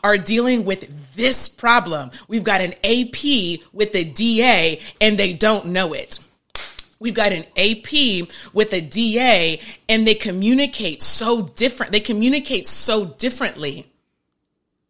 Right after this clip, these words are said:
that they keep hitting these this cycle of miscommunications, misunderstandings, frustration, and resentment, even when both people like each other, even when both people love each other.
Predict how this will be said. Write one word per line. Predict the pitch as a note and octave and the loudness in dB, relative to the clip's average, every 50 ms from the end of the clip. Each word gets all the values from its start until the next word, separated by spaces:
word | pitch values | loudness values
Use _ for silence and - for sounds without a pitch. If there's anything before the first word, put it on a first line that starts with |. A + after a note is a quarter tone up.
| - - - - - _ | -20 -20 -20 -20 -20 _
that | - G#3+ G#3 - | -2 -2 0 2
they | G3+ F#3 F#3 | 0 -2 -2
keep | - - A#3+ G3+ - - | -2 -4 -4 -4 -4 -10
hitting | - - F#3+ A#3+ B3+ B3+ B3+ A3 G3 F3+ E3+ D#3+ D#3 - D#3+ | -10 -6 -2 0 2 2 2 2 0 0 -4 -6 -10 -12 -10
these | G3 F#3 F3 E3+ E3 D#3+ D#3+ C#3+ - - - - _ | -8 -6 -6 -4 -6 -4 -4 -4 -4 -4 -6 -10 _
this | F3+ F3+ G3 F#3 - | -6 -4 0 2 2
cycle | - - - - A3 A3 A#3 A#3 - F3 D#3+ D#3 D3+ - - | 4 4 4 4 4 2 2 0 -2 -4 -4 -4 -6 -4 -4
of | - E3+ D#3+ C#3 - - | -4 -4 -4 -6 -12 -18
miscommunications, | C#3 D#3 D#3+ F#3 - - - A3+ A3 A3 A3 A3+ A3 - F#3+ F#3+ G3 - G3+ F#3+ F#3+ F#3+ - - - _ - | -18 -12 -6 -6 -6 -2 -2 0 0 0 0 -2 -2 -4 -4 -2 -2 -2 -4 -4 -6 -8 -12 -20 -20 _ -20
misunderstandings, | D#3+ F3 F#3 F3+ - F3+ G3+ G#3+ A3 A3+ A3 - F3+ F3 F3 E3 E3+ E3+ E3+ E3 - | -12 -4 -4 -4 -2 -2 -2 -2 0 -2 -2 -4 -4 -6 -6 -4 -6 -8 -4 -4 -4
frustration, | - - F#3 E3 - - - - F#3+ F#3 G3+ - - A#3+ A3+ A3 A3+ | -4 -4 -6 -4 -2 -2 0 0 0 0 0 0 0 0 -2 -2 -4
and | F#3+ F#3 F3 E3 | -6 -6 -6 -6
resentment, | E3+ D#3 D3+ D3 - F#3 G3+ - - D#3 C#3+ C#3 - - - - - _ _ | -8 -6 -6 -4 -4 -4 -4 -4 -8 -10 -10 -10 -12 -16 -20 -20 -20 _ _
even | B3+ C4+ C#4+ C4 E4+ D#4+ C#4+ A#3 | 0 0 2 2 2 2 2 2
when | G#3 C#4+ C4+ A3+ G3+ E3+ | 2 2 2 2 0 -2
both | B2+ - G3 A3+ B3+ B3 - - | 0 2 4 4 2 0 -4 -6
people | - C4+ B3 - A3 G3 F3+ C#3 D3 | -4 -4 -2 0 0 0 -2 -2 -4
like | D#3 F3 G3 G#3 A3 - - | -2 0 0 0 0 -4 -8
each | F3 D#3+ - - | -6 -2 0 0
other, | E3 D3 B2+ E3 - - - - - - _ _ - | 0 -2 -8 -14 -18 -18 -20 -20 -20 -20 _ _ -2
even | C#4 C#4+ C#4 D#4+ D#4+ C#4+ C4 | 0 0 0 0 0 0 2
when | C#4+ C4+ A#3+ G#3 | 2 2 2 2
both | - G3+ A3+ A#3+ B3 - - | 2 2 2 2 0 0 -2
people | C4+ - - G#3+ G3 | -4 -2 0 -2 -2
love | F3+ F#3 G#3 A#3 G3 G3 | 0 2 2 2 2 0
each | F3+ E3 - - | -6 -4 -4 -4
other. | D#3+ D#3 C3 C3+ - | -4 -4 -6 -12 -16